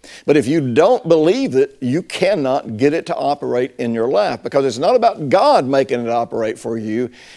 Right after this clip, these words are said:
it's about you believing the truth and operating. So, so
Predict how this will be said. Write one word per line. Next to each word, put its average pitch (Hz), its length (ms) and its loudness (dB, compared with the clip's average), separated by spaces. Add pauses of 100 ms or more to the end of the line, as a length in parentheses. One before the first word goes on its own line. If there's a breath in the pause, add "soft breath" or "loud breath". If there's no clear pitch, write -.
(120)
it's 165 200 2
about 123 300 4
you 143 520 2
believing 123 500 0
the 110 80 -4
truth 110 380 -6 (240 soft breath)
and 123 120 -4
operating. 107 600 -2
So, 156 340 2 (320 loud breath)
so 151 360 2